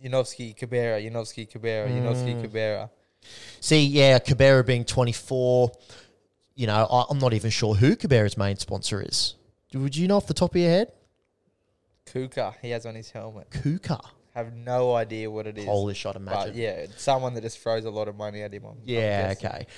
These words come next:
Speaker 2: So, you know, you've got your, uh, twenty-four-year-old Kubera, who's,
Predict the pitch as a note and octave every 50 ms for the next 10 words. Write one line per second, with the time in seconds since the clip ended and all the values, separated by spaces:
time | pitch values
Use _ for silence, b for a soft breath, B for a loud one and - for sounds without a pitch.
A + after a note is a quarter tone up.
0 | B B B - B2+ B2 A#2 A2+ A2+ A2+ A#2 A2 - A#2+ G2+ - - - - C3+
1 | B2 A#2 A2 G2+ - - - G#2 G2 F#2 - - - - E3 E3 D#3 - - C#3+
2 | C3+ C3 A#2+ A#2+ A2+ A2+ A2+ A2+ A2+ A2 - - B2 G#2+ A2+ A2+ A2+ A2+ A2+ A2+
3 | A2 G#2 A2 G#2 G2+ F#2+ - - -